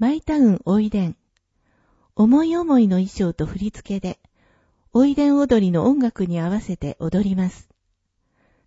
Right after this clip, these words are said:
今年は七月六日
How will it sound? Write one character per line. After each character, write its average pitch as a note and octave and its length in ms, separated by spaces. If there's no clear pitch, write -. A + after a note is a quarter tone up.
今 A3 140
年 C#4 260
は B3+ 220
七 - 240
月 D4 320
六 C4 280
日 A#3 240